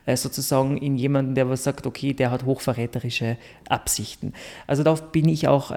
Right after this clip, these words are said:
ein Gegner davon, äh, von diesem Schubladendenken. Ja, es ist wichtig, dass man, äh, f-, auch diesen Fragen, äh, Raum gibt, ja,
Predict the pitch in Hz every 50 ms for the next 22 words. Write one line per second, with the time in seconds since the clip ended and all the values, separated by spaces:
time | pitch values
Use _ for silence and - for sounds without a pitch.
0 | - 123 - - 135 127 - 139 143 175 175 165 156 139 143 151 - - 156 160
1 | 165 156 95 131 139 131 - - 151 147 139 143 139 - - 185 175 175 147 147
2 | 147 143 143 156 170 165 - 165 147 139 135 139 147 143 139 - 147 - - 165
3 | 165 165 - 160 - 151 143 - 151 143 135 135 135 - - - 71 - - -
4 | - - - - - - - - - 165 160 - - - - 165 - - 165 151
5 | 156 - - - - - - - 208 214 196 - - 151 147 151 135 123 143 165
6 | 175 180 156 143 - 123 - - - - - - - 131 156 170